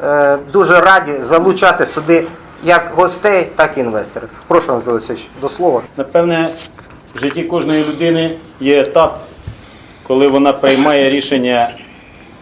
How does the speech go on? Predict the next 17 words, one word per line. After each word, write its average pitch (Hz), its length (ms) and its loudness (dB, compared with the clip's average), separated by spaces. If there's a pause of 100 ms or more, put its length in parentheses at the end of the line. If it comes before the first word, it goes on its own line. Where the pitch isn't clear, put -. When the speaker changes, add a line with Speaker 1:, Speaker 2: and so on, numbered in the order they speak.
(400)
Speaker 2:
як 139 360 0 (220)
рухатися 139 560 -2
далі. 98 220 -6 (3000)
Чи 143 300 0 (460)
йти 143 280 -4
сьогодні 135 340 0
в 135 100 -6
політику, 151 540 -2 (180)
а 127 100 0
вона 139 200 2
сьогодні 135 400 0
складна, 139 600 0 (920)
чи - 120 -10
просто 185 360 0
жити 175 300 0
своїм 165 280 0
життям, 180 560 0